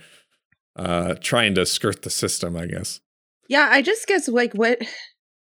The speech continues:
Speaker 2: maybe as somebody who just rarely has gold, I wonder, <laughs> how do you get to that
Speaker 1: Yeah.
Speaker 2: gold without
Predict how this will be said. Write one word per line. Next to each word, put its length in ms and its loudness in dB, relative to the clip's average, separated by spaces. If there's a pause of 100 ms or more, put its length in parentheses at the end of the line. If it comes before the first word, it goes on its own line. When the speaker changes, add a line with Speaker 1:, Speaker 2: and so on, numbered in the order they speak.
(960)
Speaker 2:
maybe 520 2
as 240 -2
somebody 520 -4
who 260 -2
just 280 -12 (200)
rarely 420 0
has 280 -4
gold, 440 -10 (920)
I 140 0
wonder, 640 2 (220)
<laughs> 1400 -2
how 140 2
do 140 -2
you 280 -2
get 440 2 (280)
to 80 -6
that 160 2
Speaker 1:
Yeah. 400 4
Speaker 2:
gold 260 -6 (720)
without 640 2